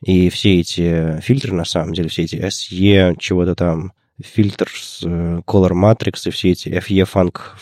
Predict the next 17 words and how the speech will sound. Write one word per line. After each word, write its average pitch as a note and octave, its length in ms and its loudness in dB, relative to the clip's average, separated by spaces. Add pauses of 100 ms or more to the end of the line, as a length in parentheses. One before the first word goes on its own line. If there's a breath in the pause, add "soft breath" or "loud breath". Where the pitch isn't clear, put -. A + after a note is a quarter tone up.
(140)
фанки - 480 2
и E2 60 -4
прочие, F2 680 2
э, E2 180 -4
чу-, - 140 -14
чудеса, A#2 480 2
они, A#2+ 160 6
по-моему, A2 400 6 (360 loud breath)
э, F2 120 2
буквально G#2 560 4
скопированы F#2 480 2
с - 60 -8
каких-то F#2 280 -6
стари-, F2 320 -6
старинных, F2+ 680 0
э, D#2+ 800 -4
систем E2+ 540 -2